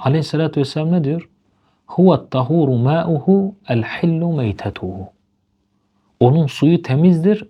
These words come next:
ölüsü de helaldir. Bak bambaşka bir konudan haber verdi Resulullah Aleyhisselatü Vesselam. Yani soruyu genişletti. Soruyu genişletti. Yani, e, denizin suyu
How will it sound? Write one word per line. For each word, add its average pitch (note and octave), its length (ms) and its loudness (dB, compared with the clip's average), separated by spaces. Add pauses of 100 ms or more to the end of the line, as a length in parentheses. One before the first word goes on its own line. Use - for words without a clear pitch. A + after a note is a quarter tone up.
ölüsü B2 360 0
de C#3 80 0
helaldir. G2+ 640 -6
Bak - 160 -20
bambaşka C3+ 600 0
bir B2+ 120 -2
konudan A2 380 -2
haber G2+ 340 -6
verdi F#2 280 -6
Resulullah G2 340 -10
Aleyhisselatü G2 520 -12
Vesselam. - 320 -18 (460)
Yani A#2+ 220 4
soruyu D3+ 480 2
genişletti. G#2 720 -4 (640)
Soruyu B2 520 0 (640)
genişletti. G#2 600 -2 (920)
Yani, D3+ 400 4 (520)
e, A2+ 200 0
denizin C3 420 4
suyu B2+ 460 2